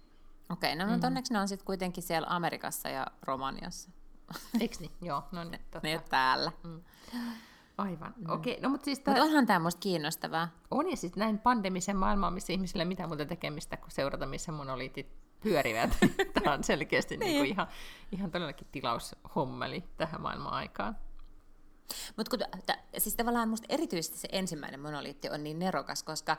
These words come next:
Speaker 1: kukaan ei tiedä, kuinka kauan se on ollut siellä. Tiedätkö, että se tyyppi, joka on ollut silleen, että mulla on tämmönen niinku genius-idea, että mieti, mikä mediamylläkkä siitä tulee, kun tää löydetään.
Speaker 2: Mm.
Speaker 1: Mut sä et pysty laskemaan sen varaan, etkä sä pysty vinkkaamaan, koska heti jos sä vinkkaat, niin se koko homma menee pilalle.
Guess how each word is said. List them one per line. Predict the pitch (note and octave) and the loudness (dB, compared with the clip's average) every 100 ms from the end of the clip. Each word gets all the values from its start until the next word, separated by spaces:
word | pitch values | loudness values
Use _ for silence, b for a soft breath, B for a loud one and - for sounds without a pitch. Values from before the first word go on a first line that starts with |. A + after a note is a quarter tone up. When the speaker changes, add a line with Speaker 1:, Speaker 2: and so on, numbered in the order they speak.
| B B B - | B B B -16
Speaker 1:
kukaan | A3+ C#4+ | 0 2
ei | G#3+ | 4
tiedä, | F#3+ | 4
kuinka | A#3 G3+ G#3 | 4 4 4
kauan | D#3 B2 | 4 2
se | - | -2
on | - - | -4 2
ollut | C#3+ C3+ E3 | 2 2 -2
siellä. | - - | 0 0
Tiedätkö, | E3+ F3 F#3+ | 0 2 0
että | G3 | 0
se | |
tyyppi, | - C4+ B3+ - F3+ | 0 0 2 0 -2
joka | E3 F3 D#3 | 0 2 4
on | D#3 | 4
ollut | D#3+ D3+ | 2 2
silleen, | - C#3+ C3+ | 2 2 0
että | - | 2
mulla | D#3 | 2
on | |
tämmönen | D3 C#3+ C#3 | 4 2 0
niinku | C#3+ D3+ | -2 0
genius-idea, | F3+ G3 D3+ B2+ C#3+ - D3+ C#3 C3 - | 4 6 6 2 -2 0 0 2 2 0
että | - - | 0 2
mieti, | F3+ E3+ D#3 | 4 4 2
mikä | C#3 C#3+ | 0 0
mediamylläkkä | C#3+ D#3 D3 C3+ B2+ C#3 C3+ C3 - | 2 2 4 2 2 0 0 -2 -4
siitä | C3+ B2+ - | -4 -6 -6
tulee, | C3+ C3 C3 | -4 -2 -2
kun | - | 2
tää | C#3 C3 C#3+ | 4 6 8
löydetään. | D#3+ C3+ D3 D3 D#3 F#3+ A#3 A#3 - b b b b - | 6 6 2 2 4 6 4 0 -12 b b b b -8
Speaker 2:
Mm. | G#3 | 2
Speaker 1:
Mut | G#3 | 4
sä | G#3 | 6
et | G#3 | 4
pysty | C#4+ C#4+ | 2 2
laskemaan | E3+ F#3 - C#4+ C#4+ | 4 2 2 2 2
sen | D3 | 4
varaan, | D3 C#3+ | 4 2
etkä | - G3+ | 0 -2
sä | F#3+ | 0
pysty | G#3+ A3 F#3 | 0 -2 0
vinkkaamaan, | A3+ G3+ - B2 A#2+ B2 | 0 0 0 -2 -2 -2
koska | C#3+ - | -4 -2
heti | F#3+ A3+ | 0 2
jos | G3+ | 2
sä | F#3+ | 2
vinkkaat, | F#3 G#3+ F3+ - C3+ C3 | 2 2 0 -2 0 0
niin | C#3+ | -2
se | C#3 | -4
koko | D3 C#3+ C#3+ | -4 -6 0
homma | G3+ D#3 | 2 2
menee | B2+ B2 C3 | -2 -4 -4
pilalle. | B2+ - A#1 - | -2 -2 -2 -4